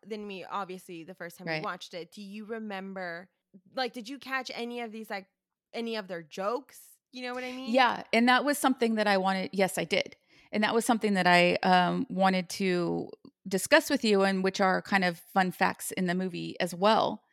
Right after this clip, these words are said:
Speaker 2: 'Cause
Speaker 1: Mm-hmm.
Speaker 2: as I was rewatching it, you know, for this podcast, I was like,
Speaker 1: Mm-hmm.
Speaker 2: "There's no way Vanessa knew what the Grey Poupon scene
Speaker 1: <laughs>
Speaker 2: is based off of,"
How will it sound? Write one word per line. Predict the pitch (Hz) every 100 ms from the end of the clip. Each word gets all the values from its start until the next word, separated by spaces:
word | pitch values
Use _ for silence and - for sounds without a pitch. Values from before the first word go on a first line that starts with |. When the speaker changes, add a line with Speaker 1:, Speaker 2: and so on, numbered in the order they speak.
| - -
Speaker 2:
'Cause | 233
Speaker 1:
Mm-hmm. | 220 233
Speaker 2:
as | 233
I | 247
was | 233 208
rewatching | 226 202 190 - 190
it, | 175 -
you | 190
know, | 175 175
for | - 185
this | 170 -
podcast, | - 254 - 180 170 190
I |
was | 180 175
like, | 180 170 190
Speaker 1:
Mm-hmm. | 175 170 180 _ _
Speaker 2:
"There's | 208 240 233
no | 233 214
way | 202 196
Vanessa | 180 180 180 175
knew | 180 185 170
what | 160 170 - _ -
the | 185
Grey | 170 190 185
Poupon | - 190 - 185 190 202
scene | 254 190 170 170
Speaker 1:
<laughs> | 170
Speaker 2:
is | 180 165
based | 170 170 175
off | 160 -
of," | 151 160